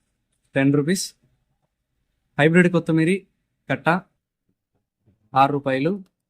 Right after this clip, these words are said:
సిక్స్ రూపీస్. పుదీనా కట్ట తొమ్మిది రూపాయలు, నైన్ రూపీస్.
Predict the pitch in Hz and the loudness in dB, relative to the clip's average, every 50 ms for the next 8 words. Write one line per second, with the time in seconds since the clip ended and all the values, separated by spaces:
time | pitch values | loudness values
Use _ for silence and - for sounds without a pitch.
0 | _ _ _ _ _ _ _ _ _ _ _ - - 139 127 - - 139 139 156 | _ _ _ _ _ _ _ _ _ _ _ -12 -10 -10 -8 -6 -8 -6 -4 -2
1 | 185 214 214 - - - _ _ _ _ _ _ _ _ _ _ _ _ _ _ | -4 -4 -4 -10 -14 -18 _ _ _ _ _ _ _ _ _ _ _ _ _ _
2 | _ _ _ _ _ _ _ 151 156 151 180 180 185 190 196 - _ _ _ _ | _ _ _ _ _ _ _ -2 2 4 4 4 4 2 0 -2 _ _ _ _
3 | _ _ _ _ _ _ _ _ _ _ _ _ _ _ _ _ _ _ - 139 | _ _ _ _ _ _ _ _ _ _ _ _ _ _ _ _ _ _ -6 -6
4 | 131 - - 165 185 - _ _ _ _ _ _ _ _ _ _ _ _ _ _ | -4 0 0 -2 -2 -2 _ _ _ _ _ _ _ _ _ _ _ _ _ _
5 | _ _ _ _ _ _ _ _ _ _ _ _ _ 143 135 143 143 139 135 - | _ _ _ _ _ _ _ _ _ _ _ _ _ -2 0 0 0 0 -2 -2
6 | 131 127 127 143 180 214 - - _ _ _ _ _ _ _ _ _ _ _ _ | -4 -2 -2 -2 -4 -6 -8 -16 _ _ _ _ _ _ _ _ _ _ _ _
7 | _ _ _ _ _ _ _ _ _ - 131 135 139 143 135 139 135 170 196 - | _ _ _ _ _ _ _ _ _ -4 -2 0 0 -2 -2 -4 -6 -6 -6 -6